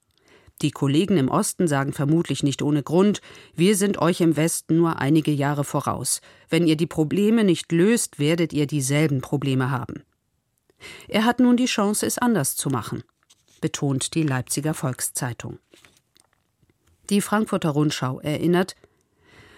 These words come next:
„Merz war vor vielen Jahren mal zu einer seiner zahlreichen Kandidaturen für den Parteivorsitz mit dem Ziel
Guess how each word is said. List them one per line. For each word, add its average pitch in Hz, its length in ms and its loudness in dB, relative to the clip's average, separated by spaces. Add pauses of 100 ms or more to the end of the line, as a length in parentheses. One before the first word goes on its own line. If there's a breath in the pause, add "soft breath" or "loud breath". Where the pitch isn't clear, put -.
(120)
„Merz 190 420 2
war 196 180 4
vor 190 160 -2
vielen 247 320 0
Jahren 196 300 4
mal 170 200 4
zu - 220 0
einer 165 240 2
seiner 151 280 0
zahlreichen 165 640 0
Kandidaturen 156 720 0
für 170 120 -2
den 151 160 0
Parteivorsitz 156 920 0 (300 loud breath)
mit 175 200 0
dem 139 160 0
Ziel 220 440 -2